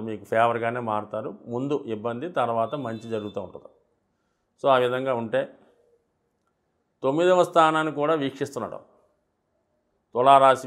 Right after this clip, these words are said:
మీద కుజుని యొక్క దృష్టి. So ఒక విధంగా అది ఆరు నుంచి తొమ్మిది మీద పడడం వల్ల కొద్దిగా కుటుంబంలో పెద్దవారికి అనారోగ్య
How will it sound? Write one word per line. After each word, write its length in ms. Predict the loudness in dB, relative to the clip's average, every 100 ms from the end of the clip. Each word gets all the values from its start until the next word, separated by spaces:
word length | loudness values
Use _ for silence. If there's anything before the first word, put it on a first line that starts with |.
| -6
మీద 160 | -2 0 0 -2 -10 _ -8
కుజుని 280 | -6 -4 -4
యొక్క 180 | -4 -6 -6
దృష్టి. 320 | -12 -14 -16 -16 _ _ _ _ _ -8
So 80 | -2 0
ఒక 80 | 2 2
విధంగా 300 | 0 0 2 2
అది 120 | -2 -10 _ _ _ _ _ _ -2
ఆరు 280 | 4 6 6 2
నుంచి 180 | -4 -2
తొమ్మిది 280 | -2 0 -2 0
మీద 120 | 0 0
పడడం 280 | 0 0 0
వల్ల 160 | -2 -2 -4 -4 -8 _ _ _ _ _ _ _ _ -10
కొద్దిగా 380 | -6 -2 2 2 0 -6 -18 _ _ _ _ _ _ _ _ _ _ _ _
కుటుంబంలో 480 | 0 2 4 4 4 2
పెద్దవారికి 560 | 0 2 2 0 -2 -14 -18 _ _ _ _ _ _ _ _ -2
అనారోగ్య 480 | 2 4 4 0